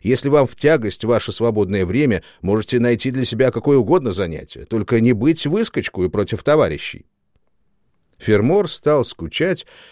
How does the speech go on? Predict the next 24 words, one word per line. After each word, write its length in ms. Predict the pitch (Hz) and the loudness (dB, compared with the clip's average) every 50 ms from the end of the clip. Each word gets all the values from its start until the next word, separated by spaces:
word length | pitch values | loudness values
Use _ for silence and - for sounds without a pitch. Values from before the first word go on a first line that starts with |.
| _ _ - | _ _ -2
и 80 | 120 | 0
явился 580 | 123 127 127 131 127 160 214 220 - - - 151 | 2 4 4 4 2 2 0 0 0 -2 -4 -4
просить 500 | - 113 101 90 - - 127 143 147 98 | -2 0 0 0 0 -2 -2 -4 -2 -2
другого 540 | - 95 90 80 78 85 82 80 73 73 69 | -2 -2 -2 -2 -2 0 0 0 0 -2 -4
дела. 420 | 67 71 73 69 64 - - - _ _ _ _ _ _ _ _ _ _ _ _ _ - - - - _ | -4 -6 -6 -6 -6 -8 -12 -16 _ _ _ _ _ _ _ _ _ _ _ _ _ -18 -18 -18 -16 _
Каков 500 | - - 196 185 - - 143 101 - - | 0 0 0 0 0 0 0 0 0 -2
молодец! 720 | - 87 98 101 113 123 113 85 76 - - - - - - - - - - | -2 -2 0 2 2 2 0 -2 -6 -12 -12 -14 -16 -20 -20 -20 -20 -6 -2
Он 160 | - 139 170 | 0 2 4
уже 280 | 165 139 180 185 165 123 | 4 4 4 4 4 2
недоволен 640 | 143 156 147 139 135 123 110 131 165 180 175 160 | 2 0 2 2 2 2 2 2 2 2 2 0
своим 260 | - - 151 147 127 | 0 0 2 2 2
положением 680 | - - 123 120 123 117 95 113 147 175 175 147 131 123 | 2 2 2 2 2 2 2 2 2 2 2 2 0 0
и 60 | 110 | 0
просит 360 | - 127 151 139 - 156 147 | 0 0 0 0 0 -2 -4
другого. 580 | 131 156 165 160 143 123 95 80 71 52 - - _ _ - - - | -2 -2 -2 -2 0 -2 -2 -2 -2 -4 -8 -12 _ _ -20 -12 -4
Беспокоит 680 | 104 131 127 - - 139 131 - - 175 180 165 123 | -2 -2 -2 0 0 0 0 2 4 4 4 4 4
главного 440 | 104 110 135 147 143 131 127 123 120 | 2 2 2 2 2 2 0 0 2
начальника 640 | 117 117 110 - - 143 143 160 160 160 139 - 160 | 0 0 -2 0 0 0 2 2 0 -2 -2 2 2
и 40 | 165 | 2
архиерея. 680 | 160 135 - - 180 190 196 208 202 127 82 65 - - _ _ _ | 2 2 0 -6 -8 -6 -4 -2 -2 -2 -2 -4 -8 -12 _ _ _
Трётся 500 | - 151 196 170 135 - - - 123 110 | 4 4 4 4 2 -2 -4 -2 -2 0
попасть 560 | - 127 127 - - 170 165 143 - - - | 0 0 -2 0 0 0 0 0 0 -4 -4
в 120 | 104 101 | 0 2
омишки, 640 | 147 175 208 214 226 180 87 - - - - 69 - | 4 4 4 2 0 -2 -4 -6 -10 -14 -16 -16 -16